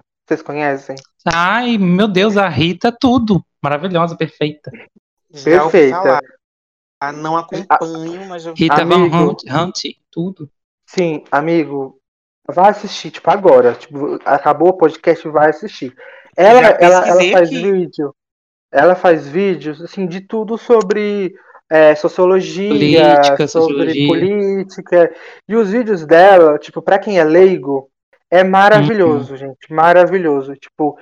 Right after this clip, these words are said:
Speaker 1: eu
Speaker 2: Esses
Speaker 1: vi um
Speaker 2: dias
Speaker 1: vídeo
Speaker 2: tá
Speaker 1: dela
Speaker 2: viralizando um vídeo dela.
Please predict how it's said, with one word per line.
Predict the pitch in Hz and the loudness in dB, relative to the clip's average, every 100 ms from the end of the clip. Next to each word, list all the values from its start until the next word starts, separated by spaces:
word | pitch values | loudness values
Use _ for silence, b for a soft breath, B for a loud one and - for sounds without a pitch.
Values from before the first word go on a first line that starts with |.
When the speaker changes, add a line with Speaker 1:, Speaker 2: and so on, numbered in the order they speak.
| B B | B B
Speaker 1:
eu | |
Speaker 2:
Esses | 165 | 0
Speaker 1:
vi | 226 | 2
um | 175 208 | 2 2
Speaker 2:
dias | 196 | 0
Speaker 1:
vídeo | |
Speaker 2:
tá | 180 | 2
Speaker 1:
dela | 180 185 | 4 6
Speaker 2:
viralizando | 185 220 196 175 202 202 | 4 2 0 0 0 -2
um | |
vídeo | 151 139 127 | -4 -4 -2
dela. | 127 123 123 | -2 -4 -10